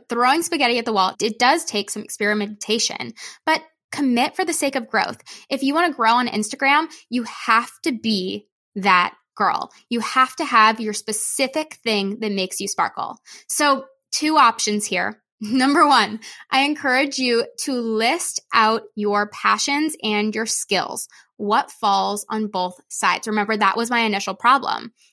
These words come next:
I was really good at fitness, but I didn't like to talk about it. I love to talk about travel,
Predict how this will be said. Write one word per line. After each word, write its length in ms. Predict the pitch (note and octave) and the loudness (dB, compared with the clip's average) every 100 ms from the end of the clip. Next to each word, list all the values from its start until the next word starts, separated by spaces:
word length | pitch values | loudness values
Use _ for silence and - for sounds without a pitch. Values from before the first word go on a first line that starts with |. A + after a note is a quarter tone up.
| _ | _
I 280 | - G#3+ A3+ A3+ | -2 0 0 -2
was 160 | A#3 | -4
really 180 | C4 C#4 | -2 -2
good 240 | G#3+ G#3+ | -2 -2
at 160 | D4+ - | -2 -4
fitness, 440 | G#3 - B3+ D4+ - - | -6 -2 -2 -2 -8 -6
but 200 | A#3+ A#3+ _ _ - | -4 -4 _ _ -8
I 80 | B3+ | -4
didn't 240 | D4 D#4+ | -4 -4
like 280 | G#3+ A#3+ C#4 | -2 -2 -2
to 100 | B3+ | -6
talk 260 | A#3 A#3+ C#4+ | 0 0 0
about 280 | A#3+ G#3+ | 0 0
it. 200 | B3 C#4+ D4 - - - | 0 -2 -6 -18 -12 -2
I 220 | C4 C4+ - | 0 0 -2
love 600 | A3 A#3 C4+ D#4 C4 A#3 | -4 2 6 6 4 0
to 100 | - | -6
talk 220 | A3+ A3 | -2 -2
about 180 | A3 G3+ | -2 -6
travel, 640 | - C#4 D4 A#3+ B3 C#4 | 4 4 6 4 0 -2